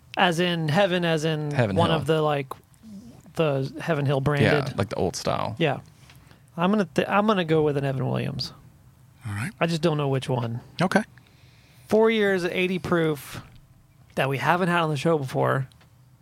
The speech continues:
Speaker 2: That we, yeah, well, um, yeah.
Speaker 1: What's an
Speaker 2: that
Speaker 1: Evan
Speaker 2: we
Speaker 1: Williams we
Speaker 2: haven't had
Speaker 1: haven't
Speaker 2: on the show?
Speaker 1: Is it an Evan Williams?
Speaker 3: Yes.
Speaker 1: So what's an Evan Williams we haven't had on the show?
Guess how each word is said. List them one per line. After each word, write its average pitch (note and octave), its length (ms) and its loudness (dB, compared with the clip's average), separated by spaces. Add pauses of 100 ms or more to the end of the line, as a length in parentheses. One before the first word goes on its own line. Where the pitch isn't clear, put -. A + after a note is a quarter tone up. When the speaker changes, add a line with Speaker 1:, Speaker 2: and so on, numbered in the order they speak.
(220)
Speaker 2:
That C3+ 100 4
we, C3+ 200 4
yeah, C3 420 2
well, C#3+ 360 2
um, C#3 180 -2
yeah. A2+ 260 0
Speaker 1:
What's F3+ 180 0
an G#3+ 60 4
Speaker 2:
that G3 60 6
Speaker 1:
Evan F#3 100 6
Speaker 2:
we F#3 100 8
Speaker 1:
Williams F#3+ 160 4
we D3 40 6
Speaker 2:
haven't D#3 260 6
had E3 180 2
Speaker 1:
haven't C3 160 6
Speaker 2:
on A#2 80 0
the G#2+ 80 -2
show? A2 420 0 (720)
Speaker 1:
Is B3+ 180 2
it A#3+ 60 6
an A3 120 6
Evan F#3+ 220 4
Williams? F#3+ 440 0 (680)
Speaker 3:
Yes. - 400 -2 (460)
Speaker 1:
So F#3 180 0
what's G3+ 300 2
an G#3 80 0
Evan F3 200 0
Williams E3 220 2
we D3 80 -2
haven't C#3+ 160 -2
had C#3+ 100 -2
on C3 60 -4
the B2 80 -4
show? C#3 340 -2